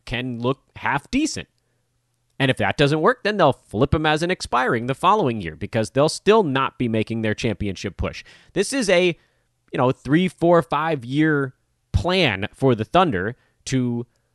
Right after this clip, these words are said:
stockpile assets, and then at some point, probably, I'm guessing around when Al Horford can be moved,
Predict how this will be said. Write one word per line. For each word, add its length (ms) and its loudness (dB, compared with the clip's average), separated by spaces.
stockpile 1040 -2
assets, 640 -6
and 140 -4
then 100 -4
at 140 -8
some 180 0
point, 240 -4
probably, 480 -2
I'm 140 -12
guessing 420 -2
around 320 0
when 100 -2
Al 200 0
Horford 400 0
can 160 -4
be 100 -4
moved, 480 -6